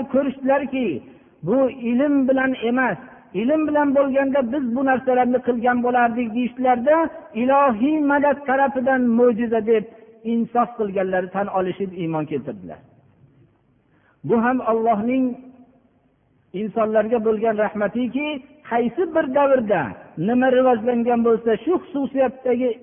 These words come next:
eng yuqori bosqichni egallagan holatda payg'ambarlarni jo'natishligi.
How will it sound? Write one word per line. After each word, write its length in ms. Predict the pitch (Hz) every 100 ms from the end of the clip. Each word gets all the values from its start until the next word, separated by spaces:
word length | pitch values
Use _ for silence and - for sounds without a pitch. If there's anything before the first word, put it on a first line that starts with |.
| 208
eng 220 | 277 320 269
yuqori 720 | 254 269 269 262 254 262 262 180 - -
bosqichni 640 | 160 240 - - - 233 240 202
egallagan 720 | 226 220 226 214 214 214 208
holatda 540 | - 202 202 196 202
payg'ambarlarni 760 | 185 185 180 175 170 165 165 151
jo'natishligi. 560 | 143 139 117 123 107 85